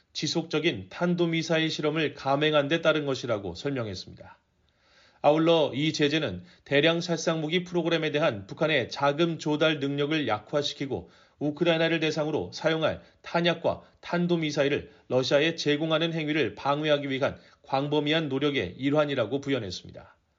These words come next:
그러면서 우리는 우크라이나에 대한 러시아의 불법적이고 잔인한 전쟁을 경제적, 군사적으로 지원하는 모든 행위자들에 대해 계속해서 책임을 물을 것이라고 강조했습니다.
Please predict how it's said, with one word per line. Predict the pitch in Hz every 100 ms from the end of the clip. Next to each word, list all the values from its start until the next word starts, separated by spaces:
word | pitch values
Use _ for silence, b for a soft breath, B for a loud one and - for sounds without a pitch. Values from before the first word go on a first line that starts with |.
| b b b b
그러면서 | - 147 143 143 110 - b b
우리는 | 143 151 170 135 117
우크라이나에 | 143 147 170 160 156
대한 | 151 156 143 98
러시아의 | 131 139 147 156 135
불법적이고 | 143 147 151 151 151 143 139 147 113
잔인한 | - 143 147 156 156
전쟁을 | 147 131 139 127 87 b b
경제적, | - 135 143 147 127 - -
군사적으로 | 143 147 156 156 147 165
지원하는 | - 151 143 160 110 101
모든 | 139 151 170
행위자들에 | 156 170 180 170 156 143 135
대해 | 127 117 B B B
계속해서 | - 151 147 147 110 92
책임을 | - - 165 165 175 143
물을 | 131 160
것이라고 | 156 127 127 101 95 -
강조했습니다. | 131 120 98 87 90 - -